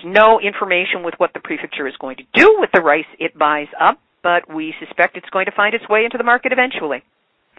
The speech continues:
And, of course, for those farmers who in good conscience did not plant rice because they knew that the radiation would be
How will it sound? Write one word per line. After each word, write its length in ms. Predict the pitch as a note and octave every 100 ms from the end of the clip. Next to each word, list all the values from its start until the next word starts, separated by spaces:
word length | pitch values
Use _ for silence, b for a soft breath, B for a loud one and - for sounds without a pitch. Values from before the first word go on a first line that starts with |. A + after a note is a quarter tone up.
| B B B -
And, 160 | A#3
of 180 | A3+ G#3+
course, 380 | - - G3 F3 - _ _ _ -
for 80 | A3
those 160 | A#3+ -
farmers 320 | - B3 A#3 A#3+
who 80 | G#3+
in 120 | G3+
good 200 | F#3 F#3+
conscience 520 | - - G3+ G#3 E3 - _
did 140 | - D#3+
not 280 | F3 D#3+ -
plant 280 | A3+ A#3
rice 240 | F3 D#3+ E3+ -
because 440 | D#3 - F3+ E3+ D#3
they 140 | E3+
knew 260 | E3+ G3 G3
that 120 | F3+
the 80 | F3
radiation 760 | F3 E3 E3 E3 E3 - D#3+ D#3
would 160 | D#3+
be 320 | D3+ D#3 D3+